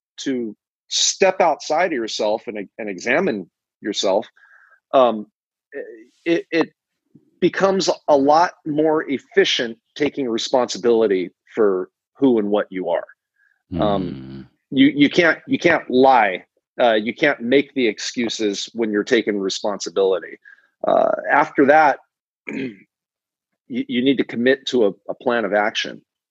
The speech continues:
Speaker 1: So you've recognized that there are shortcomings, that there are ways that you could improve, right? And then, um, you, you commit to improving them.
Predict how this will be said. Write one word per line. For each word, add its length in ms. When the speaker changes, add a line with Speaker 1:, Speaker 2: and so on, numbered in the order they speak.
Speaker 1:
So 460
you've 240
recognized 880
that 320
there 280
are 80
shortcomings, 840
that 160
there 120
are 140
ways 440
that 200
you 140
could 280
improve, 600
right? 280
And 200
then, 360
um, 420
you, 280
you 180
commit 420
to 140
improving 540
them. 220